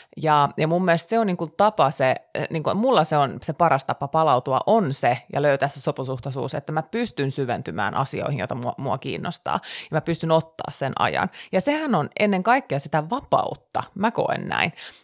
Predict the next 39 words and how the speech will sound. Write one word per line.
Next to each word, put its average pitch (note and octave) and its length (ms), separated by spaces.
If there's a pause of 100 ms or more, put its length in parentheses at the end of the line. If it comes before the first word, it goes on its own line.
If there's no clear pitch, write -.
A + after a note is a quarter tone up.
(100)
Että, D#3+ 260
että F3 180
jos A3+ 160
mua F3 160
nyt A3+ 200
just F3+ 180
kiinnostaa C#3+ 600
vaikka C3 440 (240)
markkinointi, D3 1200
niin A3+ 100
sit B3 140
mä B3 120
voin C4 140
ottaa D4+ 320
sen C#3+ 260
viikon C3 340
ja C#3+ 40
mä D3 120
voin C#3+ 160
syventyä C#3+ 480
siihen D#3 260
markkinoinnin C3+ 640
maailmaan C#3+ 580
ja D#3 120
opiskella D3 480
siitä C#3+ 300
ihan C#3 260
kaiket, C3+ 320
mitä C3+ 180
mä C#3+ 140
vaan C#3+ 180
haluan. D3 420 (420)
Ja B3+ 80
sit C4+ 160
mä F3+ 120
voin D3+ 180
palata C3+ 360
siihen - 400
takaisin, - 440